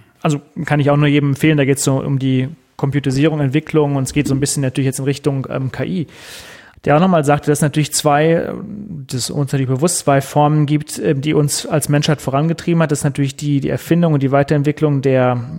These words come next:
der Landwirtschaft und die Entwicklung der, also die industrielle Revolution. Und sag mal, damals gab's eine Zeit, also vor Christus, dass die, dass wir, sag mal, also wir brauchen ja Wirtschaftswachstum, dass die Leute irgendwie mehr Geld haben, et cetera. Und es gab halt eine Zeit,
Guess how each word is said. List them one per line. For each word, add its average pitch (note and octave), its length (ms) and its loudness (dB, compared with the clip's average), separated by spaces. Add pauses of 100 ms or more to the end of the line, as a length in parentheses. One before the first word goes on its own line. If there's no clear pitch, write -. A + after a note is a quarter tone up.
(140)
der B2+ 120 -4
Landwirtschaft E3 680 0
und C#3+ 380 -2
die C3 540 0
Entwicklung C#3 720 0
der, B2+ 520 0
also B2+ 160 -2
die A#2+ 340 -6
industrielle C#3 520 0
Revolution. C3 640 -2 (340)
Und C#3 140 -2
sag C#3+ 100 4
mal, C#3+ 380 0 (500)
damals E3+ 480 0
gab's D#3+ 220 0
eine D#3 160 2
Zeit, E3 260 0
also C3+ 180 0
vor D3+ 360 0
Christus, E3+ 600 -2
dass - 200 -2
die, C3+ 300 -2 (520)
dass C#3+ 180 -8
wir, C#3+ 200 2
sag C#3 140 2
mal, C3+ 400 2 (600)
also A#2+ 120 -12
wir A#2 80 -8
brauchen A#2 240 -2
ja A#2 80 -4
Wirtschaftswachstum, D#3+ 840 0
dass - 180 -2
die B2 60 -4
Leute A#2+ 220 -2
irgendwie A#2 140 -8
mehr A2+ 160 -10
Geld E3+ 300 0
haben, E3 160 -2
et D3+ 100 -4
cetera. D#3+ 340 0
Und C3+ 220 0
es C3 140 -6
gab C#3 160 0
halt C#3 100 2
eine B2+ 180 0
Zeit, D3 400 0